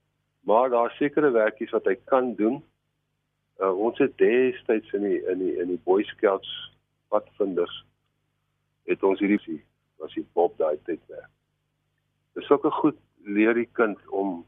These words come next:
werkies te doen en hy kry geld daarvoor. So, ek is heeltemal 'n groot voorstander van, van 'n sakgeldjie, maar nie vir alles wat hy doen nie. Dan as hy vanaand sy maaihelp skoolgoed was, moenie dat hy op bakhandjie staan, dan wil hy betaling kry daarvoor. Dit werk nie so.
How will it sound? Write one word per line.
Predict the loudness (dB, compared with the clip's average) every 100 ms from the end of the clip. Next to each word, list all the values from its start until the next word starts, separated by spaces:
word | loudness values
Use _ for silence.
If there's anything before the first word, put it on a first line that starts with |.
| _ _
werkies | 2 2 2 -2 -8
te | -8 _
doen | -4 -2
en | 0
hy | -2
kry | -2 -2
geld | -2 0 0 0
daarvoor. | -6 -8 -14 -10
So, | -10 -10 _
ek | -6 -2
is | 0
heeltemal | 2 0 0 -2
'n | -2
groot | 0 0 0
voorstander | -4 -2 -2 0 -2 -4
van, | -6 -6 _ _ _ _ _ -2
van | 0
'n | 0 0
sakgeldjie, | -2 0 -2 -2 -2 -6 -8 _ _ _ _ _ _ -4
maar | 0 2 2 -2 -6 _
nie | -10 -4 -2
vir | 0
alles | 0 0 -2
wat | -4 -6
hy | -8 -10
doen | -20
nie. | -20 _ -2
Dan | 0 2
as | 0 -2
hy | -2
vanaand | -2 -2 -2 -4 -6
sy | -2
maaihelp | 0 2 0 -2
skoolgoed | 0 2 2 -2 -2
was, | -4 -2
moenie | 0 0
dat | 0 -2
hy | -4
op | _ -2
bakhandjie | 0 -4 -6 -14
staan, | -6 -4
dan | -4 -2
wil | -2
hy | -4
betaling | -4 -2 -2 -2 -6
kry | -8
daarvoor. | -8 -12 -12
Dit | -10 -2
werk | -2 -2
nie | -8
so. | _